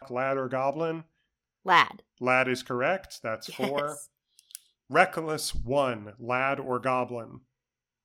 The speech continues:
Speaker 2: I said goblin.
Speaker 1: That's correct.
Speaker 2: Oh, thank God.
Speaker 1: Reckless One is a goblin avatar for three and a red. Its power and toughness are star, star. It has haste.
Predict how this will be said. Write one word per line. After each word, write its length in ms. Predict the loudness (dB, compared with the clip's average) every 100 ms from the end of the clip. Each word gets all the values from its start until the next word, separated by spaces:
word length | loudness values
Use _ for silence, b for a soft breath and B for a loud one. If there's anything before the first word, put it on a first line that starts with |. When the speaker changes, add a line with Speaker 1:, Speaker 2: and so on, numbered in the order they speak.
| _ -6
Speaker 2:
I 80 | -4
said 340 | 2 2 2
goblin. 520 | 4 4 4 -4 -12 -18 _ _ _
Speaker 1:
That's 240 | -6 -6 -6
correct. 600 | -4 0 0 -2 -8 -20 -18
Speaker 2:
Oh, 160 | -16 -16
thank 160 | -16 -16
God. 320 | -14 -14 -16 _ _ -6
Speaker 1:
Reckless 540 | 0 0 0 -4 -2
One 440 | -2 0 0 -4 -8
is 720 | -6 -4 -2 -2 -6 -10 -14 -14 _ -6
a 160 | -4
goblin 600 | -2 0 0 0 -2 -4 -6 _
avatar 880 | 2 4 4 0 0 -2 -2 -4 -10 -10
for 220 | -4 -4
three 500 | -4 -6 -4 -2 -2
and 200 | -4 -4
a 60 | -4
red. 500 | -2 -2 -2 -2 -6 -14 _ _ _ _ _ _ _
Its 100 | -14
power 320 | -4 0 2 0
and 100 | -2
toughness 380 | -4 -4 -4
are 100 | -4 -4
star, 400 | -2 2 2 0
star. 520 | -2 0 2 2 0
It 180 | -2 -4
has 260 | -4 -4
haste. 500 | -4 -4 -2 -4 -12